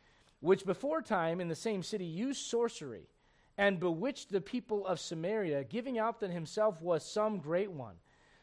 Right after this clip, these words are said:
to whom they all gave heed, from the least to the greatest." He had all the followers on Snapchat, all the followers on Instagram, everyone, uh, the, so many subscribers to his YouTube channel, saying, "This man," th-, watch it, this man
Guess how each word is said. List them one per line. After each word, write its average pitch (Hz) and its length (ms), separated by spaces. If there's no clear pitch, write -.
to 196 140
whom 285 200
they 233 120
all 302 220
gave 240 340
heed, 190 380
from 190 140
the 175 60
least 254 320
to 233 60
the 202 80
greatest." 175 420
He 202 80
had 185 100
all 247 160
the 240 160
followers 233 440
on 214 160
Snapchat, 190 540
all 220 140
the 226 60
followers 214 360
on 190 60
Instagram, 190 500
everyone, 247 340
uh, 214 200
the, 196 200
so 262 200
many 285 120
subscribers 226 540
to 220 60
his 190 120
YouTube 208 360
channel, 202 340
saying, 254 480
"This 269 320
man," 202 640
th-, 214 120
watch 262 320
it, 190 260
this 294 300
man 226 640